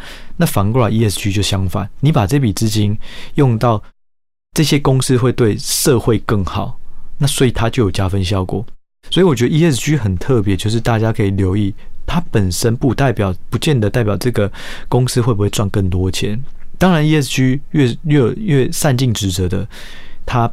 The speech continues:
本身的机会可能会稍微多一些些，因为大家在选择供应商的时候可能也会考量。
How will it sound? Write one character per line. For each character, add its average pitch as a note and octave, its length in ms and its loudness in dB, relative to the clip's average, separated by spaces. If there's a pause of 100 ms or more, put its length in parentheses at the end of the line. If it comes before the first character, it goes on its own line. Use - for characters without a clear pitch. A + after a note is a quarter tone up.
本 G2 200 0
身 G#2+ 220 0
的 G2+ 100 2
机 G2+ 220 -2
会 G2+ 100 0
可 F#2 120 -4
能 F2+ 100 0
会 F#2 80 -2
稍 B2 160 -2
微 G#2 160 0
多 A#2+ 240 0
一 A#2 40 0
些 A#2+ 220 0
些， A2+ 420 0
因 B2 120 0
为 A#2+ 120 2
大 B2+ 180 0
家 A2+ 140 0
在 A#2 80 0
选 G2+ 200 0
择 F#2+ 280 0
供 C3 160 4
应 C#3 120 4
商 B2 180 0
的 A#2+ 80 0
时 G2+ 160 -2
候 G#2 200 0 (300)
可 A2+ 100 0
能 F#2+ 80 2
也 F#2+ 80 0
会 G2+ 60 0
考 - 200 -6
量。 G2+ 220 -6